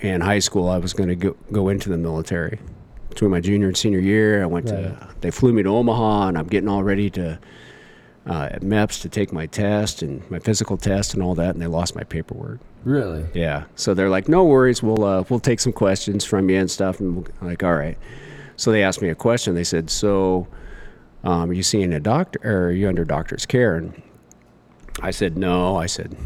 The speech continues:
Speaker 1: "I went and saw a chiropractor the other day. I had a car accident." He closed his book. He flew me back to McCook, and I never went back.
Speaker 2: He said
Speaker 1: You know, and
Speaker 2: wow.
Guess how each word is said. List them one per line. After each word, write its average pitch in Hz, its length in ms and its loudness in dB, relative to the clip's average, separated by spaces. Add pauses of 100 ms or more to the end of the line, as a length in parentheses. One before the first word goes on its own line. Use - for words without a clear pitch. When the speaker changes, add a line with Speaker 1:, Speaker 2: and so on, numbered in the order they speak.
(240)
Speaker 1:
"I - 60 -8
went 92 180 -2
and - 20 -4
saw 80 180 2
a - 40 0
chiropractor 90 600 -2
the 78 80 -4
other 80 100 0
day. 80 140 -2
I 90 60 0
had 78 100 -2
a 73 40 -10
car 98 280 0
accident." 82 460 -6 (140)
He - 80 -20
closed 113 420 0
his 110 140 0
book. 87 320 -4
He 90 80 -12
flew 110 340 2
me 117 140 4
back 98 260 0
to - 80 -6
McCook, 85 520 -4 (1120)
and 85 160 -2
I 80 40 0
never 78 240 0
went 76 200 -6
back. - 420 -12
Speaker 2:
He 101 160 -4
said - 340 0
Speaker 1:
You 98 140 6
know, 87 240 2
and 92 300 0
Speaker 2:
wow. 85 220 -2